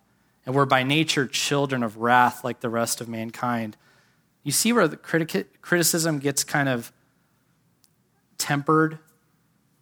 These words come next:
It's when we come to the same realization that we are all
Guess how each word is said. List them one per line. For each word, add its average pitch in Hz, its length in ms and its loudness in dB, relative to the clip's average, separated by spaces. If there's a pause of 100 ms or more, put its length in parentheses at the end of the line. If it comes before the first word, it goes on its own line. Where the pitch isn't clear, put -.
(140)
It's 147 160 -2
when 156 100 -2
we 139 80 0
come 151 480 -2 (140)
to - 120 -8
the 117 100 -4
same 143 500 0
realization 113 640 -2
that 107 140 -12
we 139 240 0
are 127 100 2
all 127 640 2